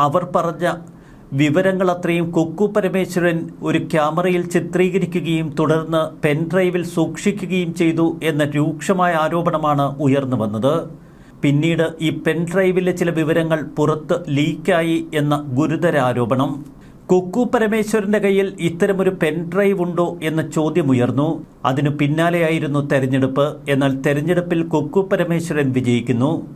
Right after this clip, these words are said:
തെരഞ്ഞെടുപ്പിന് ശേഷം ചേർന്ന യോഗത്തിൽ സംഘടനയിലെ അംഗങ്ങൾ ചിലർ ഇക്കാര്യങ്ങൾ ചൂണ്ടിക്കാട്ടി. സംഘടനയെ അപകീർത്തിപ്പെടുത്തുന്ന വിധം ചിലർ ആരോപണങ്ങൾ ഉയർത്തിയെന്നും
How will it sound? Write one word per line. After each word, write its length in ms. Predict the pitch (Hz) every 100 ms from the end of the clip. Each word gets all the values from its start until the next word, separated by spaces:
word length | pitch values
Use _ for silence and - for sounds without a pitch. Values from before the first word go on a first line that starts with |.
| -
തെരഞ്ഞെടുപ്പിന് 560 | 180 180 214 214 214 214
ശേഷം 500 | - 185 180 214 202
ചേർന്ന 260 | 208 185
യോഗത്തിൽ 680 | 180 160 156 180 - 175 165 - - - - -
സംഘടനയിലെ 840 | 165 151 151 190 180 190 180 180 -
അംഗങ്ങൾ 440 | 151 151 180 180
ചിലർ 420 | 180 175 170 156 -
ഇക്കാര്യങ്ങൾ 580 | 160 147 196 175 165 156
ചൂണ്ടിക്കാട്ടി. 920 | 147 143 135 135 135 113 139 160 160 - -
സംഘടനയെ 760 | - 147 147 170 170 175 170 170 151
അപകീർത്തിപ്പെടുത്തുന്ന 1040 | 147 185 190 180 170 196 196 175 170 175
വിധം 360 | 175 170 165 160
ചിലർ 360 | - 170 160 -
ആരോപണങ്ങൾ 680 | 143 147 165 175 185 175 165
ഉയർത്തിയെന്നും 960 | 151 165 165 170 160 151 156 - -